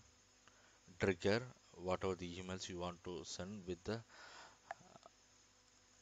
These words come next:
email I Ds. So you can create this format, store on it to the particular location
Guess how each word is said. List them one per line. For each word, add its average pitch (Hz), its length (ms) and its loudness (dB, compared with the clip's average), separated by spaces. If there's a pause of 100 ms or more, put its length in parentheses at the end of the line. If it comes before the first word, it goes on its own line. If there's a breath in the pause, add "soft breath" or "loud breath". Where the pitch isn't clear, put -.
(360)
email 95 300 4
I 82 160 4
Ds. 67 160 -2
So - 800 0 (180)
you 98 140 -2
can 92 220 -2 (100)
create 107 300 4
this 98 200 2
format, 90 640 2 (3000 loud breath)
store 107 560 6
on 101 220 6
it 107 100 2 (300)
to 101 80 -2
the 95 100 0
particular 90 460 2
location 85 520 0